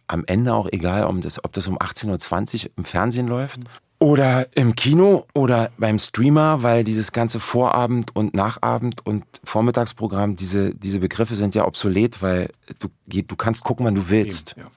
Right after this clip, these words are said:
Speaker 1: So, wer entscheidet, wer entscheidet denn für mich jetzt,
Speaker 2: Mhm.
Speaker 1: wann was Vorabend und, und a-, abends ist und so weiter und so fort. Deswegen ist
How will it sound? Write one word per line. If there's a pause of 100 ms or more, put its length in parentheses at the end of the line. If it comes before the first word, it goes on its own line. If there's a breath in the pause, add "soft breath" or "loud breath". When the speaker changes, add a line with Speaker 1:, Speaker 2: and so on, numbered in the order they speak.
(140)
Speaker 1:
So,
wer
entscheidet, (100)
wer
entscheidet
denn
für
mich
jetzt,
Speaker 2:
Mhm.
Speaker 1:
wann
was
Vorabend
und,
und
a-,
abends
ist
und
so
weiter
und
so
fort. (480 loud breath)
Deswegen
ist